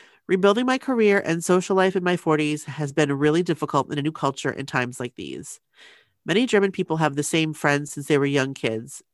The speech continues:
so don't have time for new friends. Many expats only stay in Germany for two years to complete work contracts, then move away.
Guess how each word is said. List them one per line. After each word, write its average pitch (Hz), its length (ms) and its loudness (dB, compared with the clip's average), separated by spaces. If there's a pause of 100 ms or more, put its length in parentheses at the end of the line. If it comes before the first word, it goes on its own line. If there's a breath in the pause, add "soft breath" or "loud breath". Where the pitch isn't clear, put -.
(160)
so - 160 -2
don't 160 340 2
have 156 400 0
time 135 640 -4
for - 160 -10
new 131 160 -4
friends. - 640 -14 (680)
Many 190 260 2
expats 147 680 0
only 165 240 2
stay 185 180 0
in 175 80 0
Germany 151 260 0
for 143 120 -10
two - 180 -4
years 139 360 0
to - 100 -10
complete 156 360 -2
work 131 200 -2
contracts, 127 680 -4
then 147 160 -2
move 131 220 -4
away. - 340 -10